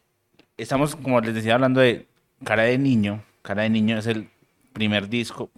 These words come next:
creo, no, como el tercer disco de Jerry Rivera. Lo sacó cuando tenía veinte años. La carátula es la cara de él, que efectivamente es una cara de niño.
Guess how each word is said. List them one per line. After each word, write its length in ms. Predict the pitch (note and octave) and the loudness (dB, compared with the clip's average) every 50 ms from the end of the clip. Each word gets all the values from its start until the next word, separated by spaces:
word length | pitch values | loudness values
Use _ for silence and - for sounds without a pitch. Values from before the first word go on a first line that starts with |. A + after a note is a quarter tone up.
| _ _ | _ _
creo, 260 | - G#2+ A2 A#2 A#2 | -8 -4 -4 -2 -2
no, 220 | G#2+ F#2+ E2 - - - | -4 -4 -6 -8 -12 -16
como 160 | - - F#2+ | -12 -10 -10
el 80 | F#2 - | -10 -8
tercer 260 | - F#2+ F2+ A2 A2 | -8 -4 -2 -2 -2
disco 300 | A2+ B2+ B2 - - C3+ | -2 -2 -4 -4 -2 -2
de 80 | B2+ A#2+ | -2 0
Jerry 220 | A#2 A#2 A2+ A#2 | -2 -4 -4 -6
Rivera. 440 | B2 C3 C3+ C3+ B2+ A2 G#2+ A2+ A2+ - - _ _ - - - - _ - | -6 -4 -2 0 0 0 0 -2 -4 -6 -12 _ _ -20 -20 -20 -20 _ -6
Lo 80 | - | -2
sacó 200 | A2 A#2 A2 A2+ | 0 0 0 0
cuando 220 | G#2 B2+ B2+ B2+ A#2 | 0 2 2 0 0
tenía 360 | - A#2+ G#2+ G#2+ G#2+ A2 A#2 | 0 0 0 0 0 0 0
veinte 420 | G#2 G#2+ A#2 A#2+ A#2 A2+ - C3 | -2 -2 -2 -2 -2 -2 -2 0
años. 460 | C3 B2 A2+ G#2 G2 G2+ G#2+ G2+ - - | 0 0 0 0 -2 -4 -6 -8 -12 -16
La 160 | - G2 G#2 G2+ | -10 -6 -6 -4
carátula 420 | - A2 G#2 G#2 G2 - A2 A2+ | -2 0 0 -2 -2 -2 -2 -2
es 80 | A2 G2+ | 0 0
la 100 | G2 F2 | -2 -4
cara 280 | - - G2+ G2 G2 G2+ | -4 -4 -2 0 0 2
de 340 | G#2+ A2+ A2+ A2 G#2 F#2+ | 2 2 2 2 2 0
él, 200 | F#2 F#2 G#2 G#2+ A2 - - - | 0 -2 -6 -10 -14 -16 -18 -16
que 120 | - E2+ | -16 -16
efectivamente 800 | D#2+ - - E2 - - F2+ E2+ E2 E2+ F2+ F2+ F2 - - G2 | -16 -16 -20 -20 -14 -12 -10 -8 -8 -8 -8 -10 -10 -8 -8 -8
es 100 | F2+ F2 | -6 -6
una 220 | F#2 F#2 F2+ F2 | -6 -8 -8 -4
cara 200 | - G#2 G2+ G#2+ | -2 -2 0 0
de 60 | B2 | 0
niño. 340 | C3+ D3+ C3 G#2 F#2+ G#2+ A2+ | 2 4 4 4 2 0 -2